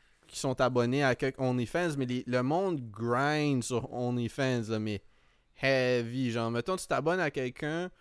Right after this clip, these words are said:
sur OnlyFans, pis tes D M, ça arrête pas de sonner. Comme, pis c'est souvent des, des ads, genre, c'est comme, « Hey, euh,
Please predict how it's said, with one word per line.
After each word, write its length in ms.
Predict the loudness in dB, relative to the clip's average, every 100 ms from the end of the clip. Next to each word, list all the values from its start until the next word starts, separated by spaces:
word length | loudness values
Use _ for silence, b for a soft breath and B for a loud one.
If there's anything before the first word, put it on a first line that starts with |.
| b b b
sur 180 | -4 0
OnlyFans, 500 | 0 0 -2 0 -2
pis 100 | -4
tes 160 | -6 -6
D 280 | -4 0 2
M, 260 | 2 2 -2
ça 320 | -4 -4 -4
arrête 480 | -4 -4 -2 -4 -6 -4
pas 200 | -2 -2
de 40 |
sonner. 520 | -2 -2 -2 -2 -4 b b b b _
Comme, 540 | 0 2 2 0 -4 -8 _ _
pis 200 | -4 -2
c'est 160 | -2 -4
souvent 380 | -2 2 2
des, 320 | 2 0 0 -2
des 260 | -2 -2 0
ads, 380 | 2 4 4 0 -6 -12
genre, 300 | -6 -4 -2
c'est 120 | -4 -4
comme, « 340 | -2 -2 -6 -14 _
Hey, 300 | 0 0 0 b b b b
euh, 180 | 0 0